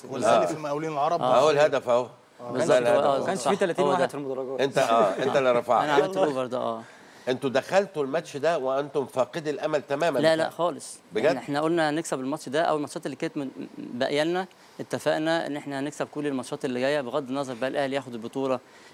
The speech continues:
Speaker 3: بس احنا نمشي كويس.
Speaker 2: مم.
Speaker 3: آه، كان كل اللعيبه اللي موجوده لعيبه كبيره
Speaker 2: بس
Speaker 3: و
Speaker 2: الدليل يا احمد انه الماتش ده كان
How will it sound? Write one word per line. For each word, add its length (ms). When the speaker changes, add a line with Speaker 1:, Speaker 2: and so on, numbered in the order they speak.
Speaker 3:
بس 180
احنا 160
نمشي 200
كويس. 380
Speaker 2:
مم. 240
Speaker 3:
آه، 120
كان 160
كل 160
اللعيبه 240
اللي 120
موجوده 280
لعيبه 240
كبيره 320
Speaker 2:
بس 80
Speaker 3:
و 120
Speaker 2:
الدليل 400
يا 280
احمد 340
انه 260
الماتش 380
ده 380
كان 260